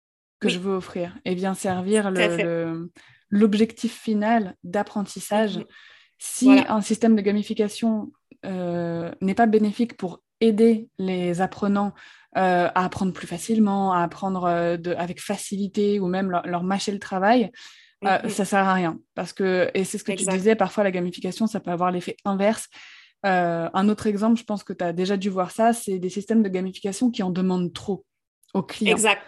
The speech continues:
Speaker 2: Ça aussi,
Speaker 1: Qui,
Speaker 2: oui.
Speaker 1: ouais, qui leur demandent, euh, trop d'investissement de temps, d'aller faire des jeux par-ci, par-là, et au final, ça n'a pas
Speaker 2: <laughs>
Speaker 1: forcément de bénéfice en lien avec le produit ou le service qu'on vend.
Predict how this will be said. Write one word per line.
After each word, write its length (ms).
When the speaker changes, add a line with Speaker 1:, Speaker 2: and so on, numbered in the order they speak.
Speaker 2:
Ça 160
aussi, 380
Speaker 1:
Qui, 40
Speaker 2:
oui. 360
Speaker 1:
ouais, 260
qui 140
leur 140
demandent, 360
euh, 260
trop 160
d'investissement 600
de 140
temps, 380
d'aller 360
faire 280
des 180
jeux 260
par-ci, 380
par-là, 600
et 140
au 60
final, 260
ça 100
n'a 40
pas 120
Speaker 2:
<laughs> 280
Speaker 1:
forcément 220
de 240
bénéfice 580
en 140
lien 440
avec 380
le 140
produit 260
ou 40
le 60
service 360
qu'on 220
vend. 300